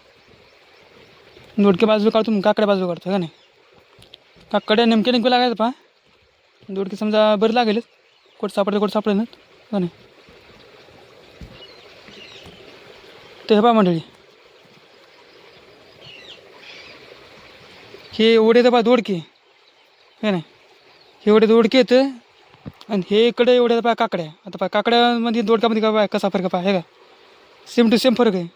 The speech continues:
काहीच, अ, फरक नाही. काकड्या कोणत्या आहेत, दोडके कोणत्या आहेत म्हणून, हे का नाही? फक्त एवढे की समजा चिकन जरा भरल्या त्या, म्हणजे कसं खाली लागतात नाही जमिनीला,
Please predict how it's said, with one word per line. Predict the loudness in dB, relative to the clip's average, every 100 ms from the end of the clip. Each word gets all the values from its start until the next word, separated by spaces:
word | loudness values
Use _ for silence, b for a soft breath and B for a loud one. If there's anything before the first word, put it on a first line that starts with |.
| _ -4
काहीच, | -2 2
अ, | 2 2 -2 -4
फरक | -6 -6
नाही. | -8 -10 _ _ _ _ _
काकड्या | -4 -2 0
कोणत्या | 0 0
आहेत, | 0
दोडके | 0 0
कोणत्या | -2 -2
आहेत |
म्हणून, | -6 -8 -14 _ _ _ _ _ _ _
हे | -4
का | -4
नाही? | -4 -8 _ _ _ _ -20 _ _ -20 _ -18
फक्त | 2
एवढे | 4 4 4
की |
समजा | 2 2
चिकन | 0 -2 0
जरा | 0
भरल्या | 0 0 0
त्या, | -2
म्हणजे | -4 -4
कसं | -4 -4
खाली | -4 -2
लागतात | -2 -2
नाही | -4 -4
जमिनीला, | -4 -4 -4 -6